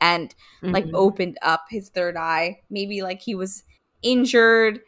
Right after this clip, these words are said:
Speaker 1: and then, like, as he was healing from battle, he was strengthening other aspects of himself
Speaker 2: Yeah.
Speaker 1: because he doesn't have the arm and the leg. So he, like, did all this meditation, opened this up, and the third eye gives you, like,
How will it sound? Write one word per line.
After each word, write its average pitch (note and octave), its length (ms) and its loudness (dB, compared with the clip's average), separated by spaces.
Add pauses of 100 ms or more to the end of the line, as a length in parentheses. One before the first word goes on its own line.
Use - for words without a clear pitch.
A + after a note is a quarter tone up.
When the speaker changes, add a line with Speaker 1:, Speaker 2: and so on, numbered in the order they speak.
(160)
Speaker 1:
and F#3+ 140 -4
then, F#3+ 140 -2
like, F#3+ 180 -2
as F#3+ 160 -2
he G3 80 -4
was F#3 160 -6
healing A3 380 0
from G3 200 -4
battle, F#3+ 520 2
he G#3 120 -8
was F#3+ 140 -10
strengthening F#3+ 640 -4
other E3+ 220 -2
aspects E3+ 520 0
of F3 80 -14
himself F#3 520 -2
Speaker 2:
Yeah. G3+ 60 -14
Speaker 1:
because F#3 260 -8
he F3+ 120 -14 (100)
doesn't F3+ 260 -6
have E3+ 220 -6
the - 80 -4
arm E3+ 220 -2
and E3 100 -10
the E3 60 -10
leg. F3 300 -2
So F3 140 -10
he, F3 160 -10
like, F3 240 -6 (120)
did F#3 280 -4 (200)
all F#3 200 2
this F#3+ 180 -8
meditation, F3 640 -6
opened F3+ 320 -4
this E3 220 -8
up, F3 320 4
and F3 100 -8
the E3+ 80 -6
third G3+ 320 -2
eye F#3 500 2 (520)
gives G3+ 400 -4
you, F#3+ 280 -6
like, F3+ 440 -2